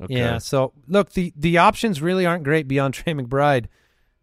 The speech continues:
Speaker 2: You're picking up players that you just need to guarantee snaps and, and some targets. Logan Thomas would be at the top of that list if,
Speaker 1: Mm-hmm.
Speaker 2: if he's available. And then you get into, like, Cade Otton.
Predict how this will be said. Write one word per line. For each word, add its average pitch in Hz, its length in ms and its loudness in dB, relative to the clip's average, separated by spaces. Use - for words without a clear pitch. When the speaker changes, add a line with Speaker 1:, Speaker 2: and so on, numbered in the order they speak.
Speaker 2:
You're 151 240 2
picking 185 340 0
up 175 140 0
players 156 420 0
that 147 160 -4
you 139 180 -4
just 156 480 0
need 139 300 -2
to 135 80 -4
guarantee 135 560 -2
snaps 139 540 -4
and, 131 240 -8
and 127 220 -6
some 131 140 -6
targets. 135 540 0
Logan 170 340 4
Thomas 147 560 0
would 135 200 -6
be 139 120 -2
at 127 80 -2
the 135 80 -6
top 135 200 2
of 127 60 -2
that 127 160 0
list 127 240 -2
if, 110 100 -2
Speaker 1:
Mm-hmm. 104 200 -6
Speaker 2:
if 113 80 -6
he's 117 140 -6
available. 160 520 2
And 123 200 -6
then 147 120 0
you 156 120 0
get 151 160 2
into, 143 180 2
like, 131 160 0
Cade 135 240 -2
Otton. 165 400 0